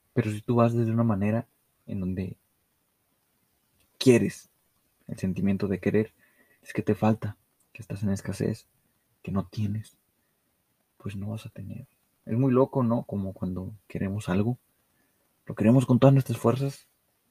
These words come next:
mucho menos nos va a pasar. Pero cuando queremos algo, pero no nos sentimos identificados con eso, no sin-, no, no hacemos nuestra identidad a base de, de que eso tenga que pasar.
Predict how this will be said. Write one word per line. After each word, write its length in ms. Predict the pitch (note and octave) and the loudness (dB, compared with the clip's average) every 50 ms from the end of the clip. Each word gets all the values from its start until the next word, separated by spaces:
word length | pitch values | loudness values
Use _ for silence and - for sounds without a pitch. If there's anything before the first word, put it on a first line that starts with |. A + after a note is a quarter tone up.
| _ _ _ _ _ _ _ _ _ _ _ _ _ | _ _ _ _ _ _ _ _ _ _ _ _ _
mucho 300 | - A2+ G#2 - - G2+ | -8 -8 -8 -4 -2 0
menos 320 | G2+ G2+ G2+ G2+ G2 G2 | 2 2 4 2 2 2
nos 120 | G2 F#2 | 2 2
va 60 | F#2 F#2 | 0 0
a 80 | F2 | -2
pasar. 340 | - - - - - - _ _ _ _ _ _ _ _ _ _ _ _ _ _ _ _ _ _ _ _ _ _ _ _ _ _ _ _ _ _ _ _ _ _ _ _ _ _ _ | -4 -12 -12 -12 -12 -12 _ _ _ _ _ _ _ _ _ _ _ _ _ _ _ _ _ _ _ _ _ _ _ _ _ _ _ _ _ _ _ _ _ _ _ _ _ _ _
Pero 160 | - G#2 A2+ | -4 -4 0
cuando 420 | - A2+ A2+ A2 G#2 G#2 G#2 - - _ _ _ - | 2 4 4 4 4 2 2 0 -8 _ _ _ -20
queremos 380 | _ - A2+ A#2 B2 C3+ C3 - | _ 2 6 6 6 6 4 4
algo, 280 | A#2 A#2+ A#2 B2 A#2 - | 2 2 2 2 0 2
pero 260 | - - - F#2+ - A#2+ A2+ _ _ - - _ _ | 2 2 2 2 0 -2 -8 _ _ -20 -20 _ _
no 140 | - G#2+ A2 | -4 0 0
nos 140 | A#2 A#2 G#2 | 0 0 0
sentimos 540 | G#2+ F#2+ F2 - G#2+ A2 A2+ A#2 A#2+ - _ _ _ _ _ _ _ _ _ _ _ _ _ _ _ _ _ _ _ _ _ _ _ _ _ _ _ _ _ | -4 -6 -2 2 2 4 4 2 0 -2 _ _ _ _ _ _ _ _ _ _ _ _ _ _ _ _ _ _ _ _ _ _ _ _ _ _ _ _ _
identificados 640 | - - G#2 F#2 - - - - - G#2+ A2 A2 - | -2 -2 0 0 0 -4 -6 4 6 6 6 6 4
con 180 | - G#2 G2+ | 2 4 4
eso, 320 | G#2 G2+ - - - - - - | 4 4 2 -2 -8 -8 -6 -2
no 160 | G2 G2+ F#2 | -2 -2 0
sin-, 220 | - A2 G2 - - - - | 0 0 -2 -2 -6 -12 -6
no, 380 | - A2 G#2+ G2+ G#2 G#2 - - | -2 2 2 4 4 2 2 2
no 240 | G#2 G#2 G2+ G2+ | 2 2 2 2
hacemos 480 | G2+ - - G#2+ G#2 G#2+ A2 G#2 - - - - | 0 0 0 2 4 4 4 2 0 -6 -12 -8
nuestra 340 | - G2+ F#2+ - - F#2 | -8 -8 -8 -6 -4 -4
identidad 540 | F#2 F2+ F2+ F2+ F2 - G2 F#2+ F#2+ G2 G2+ | -2 0 0 -2 0 0 2 2 4 4 6
a 40 | G2 | 4
base 280 | F#2+ - - - - - - | 4 2 0 -2 -6 -6 -6
de, 200 | - - A2+ - _ _ _ _ _ _ _ _ _ _ _ _ _ _ _ _ | -6 -8 -10 -12 _ _ _ _ _ _ _ _ _ _ _ _ _ _ _ _
de 140 | G#2+ G2+ - | -8 -4 0
que 120 | - G2+ | 0 0
eso 120 | G#2+ A2 | 0 0
tenga 240 | - - G#2+ G#2+ G2+ | -2 -2 0 0 0
que 140 | - G#2 - | -2 -6 -6
pasar. 340 | - G2 - - - - | -6 -8 -8 -8 -10 -12